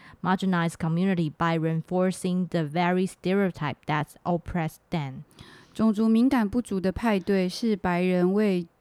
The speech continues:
Speaker 2: 主，为主校园的主要活动，让多数群体有机会颂扬边缘化团体，强而有力的开场白，强化族群的刻板印象。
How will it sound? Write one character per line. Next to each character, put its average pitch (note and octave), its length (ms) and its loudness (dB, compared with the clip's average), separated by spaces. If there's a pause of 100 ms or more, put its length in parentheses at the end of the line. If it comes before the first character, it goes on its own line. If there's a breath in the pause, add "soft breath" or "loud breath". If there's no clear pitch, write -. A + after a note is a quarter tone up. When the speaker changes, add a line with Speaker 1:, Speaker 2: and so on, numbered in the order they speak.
(160)
Speaker 2:
主， E3 460 -6
为 F#3+ 220 2
主 F#3+ 300 -2
校 G#3 320 2
园 E3+ 220 2
的 E3+ 100 2
主 D#3+ 160 -6
要 F3 180 0
活 E3 220 -4
动， E3 320 -2 (520 loud breath)
让 A#3+ 300 2
多 A#3 300 4
数 G#3 480 0 (220 soft breath)
群 F#3+ 280 -2
体 F3 340 -2
有 E3 180 -2
机 G#3+ 260 -4
会 G#3 240 2
颂 G#3 240 2
扬 F3+ 240 2
边 G3 180 0
缘 F3 180 4
化 F3 360 -2 (260 loud breath)
团 E3+ 320 -2
体， E3+ 320 -8
强 F#3 300 -2
而 G3+ 160 2
有 F3+ 240 0
力 G3 180 -2
的 E3 120 -2
开 G#3 240 -4
场 F#3+ 260 -4
白， - 300 -10 (400 loud breath)
强 G3+ 260 -2
化 B3 260 0
族 F#3+ 220 -4
群 F#3+ 260 -2
的 F#3 220 0
刻 A#3+ 180 -4
板 - 220 -4
印 F#3+ 160 0
象。 - 260 -6